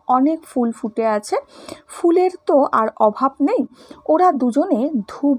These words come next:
জেলে মাদুর বিছিয়ে রেকাবিতে ফুল রেখে চলে গেল, ওকে? একটু উঁচু থালা বিশেষ হয় রেকাবি basically, ওকে? তো রেখে চলে গেল।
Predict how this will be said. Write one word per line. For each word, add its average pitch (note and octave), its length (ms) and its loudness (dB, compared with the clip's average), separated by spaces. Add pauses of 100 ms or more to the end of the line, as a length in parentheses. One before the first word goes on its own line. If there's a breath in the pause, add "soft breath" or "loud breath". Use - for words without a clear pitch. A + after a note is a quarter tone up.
জেলে A#3+ 360 2 (120)
মাদুর G#3+ 440 -2
বিছিয়ে A#3+ 540 -2 (360 loud breath)
রেকাবিতে B3 680 0 (100)
ফুল C4 420 0
রেখে G#3 380 0 (260 soft breath)
চলে F#3+ 280 -4
গেল, E3+ 360 -4
ওকে? F#4+ 200 -2 (260 soft breath)
একটু D#4 200 -6
উঁচু C#4 280 -4
থালা G3+ 300 0
বিশেষ G#3 440 -8
হয় G3+ 160 -2
রেকাবি F#3+ 360 -6
basically, - 560 -12
ওকে? E4+ 200 -8 (440 loud breath)
তো F4+ 240 -8
রেখে G#3+ 320 -4
চলে F#3+ 320 -6
গেল। A#2+ 200 -8